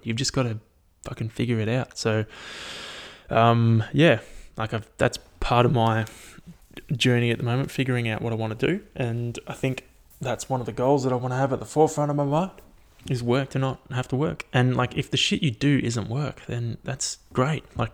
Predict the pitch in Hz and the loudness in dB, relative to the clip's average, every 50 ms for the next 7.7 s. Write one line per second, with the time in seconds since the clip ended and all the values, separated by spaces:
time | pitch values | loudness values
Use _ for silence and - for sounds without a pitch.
0 | - - 135 120 131 123 120 127 120 120 117 - 127 117 - 123 113 104 113 139 | -4 0 0 2 2 4 2 2 2 2 0 -2 -4 -2 0 0 2 2 2 0
1 | 165 - - - - _ - - - - - - - - - - - - - - | 0 -2 -4 -8 -8 _ -16 -18 -16 -16 -14 -14 -12 -12 -12 -12 -12 -12 -12 -12
2 | - - - - - - - 110 110 107 110 110 107 107 107 - 160 170 - - | -12 -14 -14 -12 -4 0 2 2 2 2 2 2 0 0 -2 -4 -8 -12 -14 -18
3 | - - - - - - - - - 120 117 117 113 113 110 - - 131 120 117 | -20 -20 -20 -20 -18 -8 -4 2 6 6 8 8 8 6 4 2 2 4 6 6
4 | 110 107 107 107 113 110 - - - - - - - - - - - - 117 107 | 6 4 2 0 0 -2 -2 -6 -10 -10 -8 -8 -8 -10 -12 -10 -6 -6 -4 -4
5 | 104 107 110 - 147 139 131 123 110 - - 104 104 101 101 - 110 117 104 - | -4 -6 0 0 2 2 2 2 0 0 0 0 0 0 0 0 0 0 0 0
6 | 113 110 117 104 104 101 104 110 - - 104 101 - - - - - - - - | 0 0 0 0 0 -2 -6 -8 -4 -4 -4 -4 -4 -6 -10 -10 -8 -8 -8 -8
7 | - - - - - - 139 139 135 - - 123 117 117 | -8 -8 -10 -8 -4 0 0 0 0 2 2 2 2 2